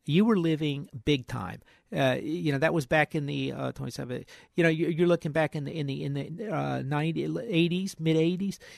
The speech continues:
It was, it was not a bad deal to make fifty thousand. That was a really good income. Now, you know, it, it, you're, it's gonna be really hard to get by for a lot of people at that level. Most people can't.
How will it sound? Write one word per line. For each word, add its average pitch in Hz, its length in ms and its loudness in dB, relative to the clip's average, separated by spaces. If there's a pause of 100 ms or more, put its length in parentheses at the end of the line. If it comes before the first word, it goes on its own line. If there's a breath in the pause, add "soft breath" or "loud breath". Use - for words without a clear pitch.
(120 loud breath)
It 196 140 6
was, 202 200 6
it 226 100 0
was 214 200 0
not 190 220 4
a 190 40 4
bad 175 380 0
deal 254 480 -2 (320 soft breath)
to 170 100 -2
make 180 200 2
fifty 165 260 2
thousand. 151 380 0
That 226 160 2
was 269 100 0
a 160 60 4
really 143 340 2
good 165 240 2
income. 170 460 -2
Now, 240 400 2
you 160 120 2
know, 185 140 4
it, 165 160 0
it, 175 340 -6
you're, 175 220 -2
it's 196 300 -6
gonna 190 160 2
be 170 120 2
really 165 280 4
hard 156 320 2
to 120 60 -4
get 156 220 -2
by 202 220 4
for - 160 -6
a 127 60 -2
lot 143 180 0
of - 80 -8
people 139 340 -4
at 120 100 -6
that - 200 -2
level. 156 340 0
Most 143 220 0
people - 340 -8
can't. - 400 -4